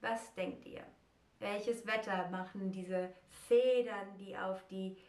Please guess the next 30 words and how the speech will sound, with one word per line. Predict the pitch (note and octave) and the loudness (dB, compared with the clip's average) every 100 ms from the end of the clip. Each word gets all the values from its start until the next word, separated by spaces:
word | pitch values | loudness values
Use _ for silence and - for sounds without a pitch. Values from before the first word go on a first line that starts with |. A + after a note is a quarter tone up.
| - - | -20 -8
Welt | G3 G3+ G#3 G3+ | -2 0 0 -4
runtergleiten? | F3+ F#3 A3+ G#3+ F#3+ F3+ E3+ E3+ E3+ E3+ E3+ A3 D4 - | -6 -4 -6 -4 -4 -2 -4 -2 -4 -6 -8 -8 -8 -4
Und | G#3+ A#3 A#3 - - _ _ | -2 -2 -4 -10 -20 _ _
ja, | - - - - | -8 -6 -6 -2
ihr | A#3+ | 2
macht's | A#3 A#3 - | 4 2 -2
richtig, | A#3 - G#3+ | -6 -6 0
sehr | - F#3+ G3 F#3+ | 0 2 -4 -4
gut. | F#3+ F#3+ - - | -4 -6 -8 -8
Es | F#3 - - | -8 -8 2
ist | A#3 A#3 - - _ _ _ | 4 4 -4 -18 _ _ _
Schnee. | - - A3+ C4 B3 F3+ E3+ - _ _ _ | -10 -8 2 4 6 2 -4 -12 _ _ _
Frau | - G3 G3 | -2 0 2
Holle | A#3+ C4 A#3 | 4 2 0
ist | A#3 - | -4 -6
verantwortlich | A3 F#3 F#3+ F#3+ G3+ G3 F#3+ F#3+ | -4 -2 -4 -4 -4 -4 -8 -10
für | - G3+ | -8 -6
den | F#3+ F#3+ | -4 -4
Schnee. | F#3+ F3+ E3+ E3+ E3+ - - - | -4 -6 -4 -4 -6 -14 -20 -10
Und | F3+ E3+ | -10 -6
so | G#3 G3+ G#3 G3+ - - | -2 0 0 -2 -12 -18
haben | - G#3 G#3 | -2 -2 -2
sich | G3+ G3 | -6 -6
ganz | G#3+ A#3+ B3+ | 0 0 0
früher, | - - C#4 A3 | -6 -2 2 2
vor | G#3 G#3+ | 2 2
Hunderten | A#3+ E4 D#4+ C#4 B3+ B3 | 4 4 4 4 0 -4
von, | A#3+ A3 A3 - | -4 -6 -8 -6
von | G#3 | -4
Jahren, | G3 F3+ F3+ F#3 F#3+ | -2 -2 -2 -6 -8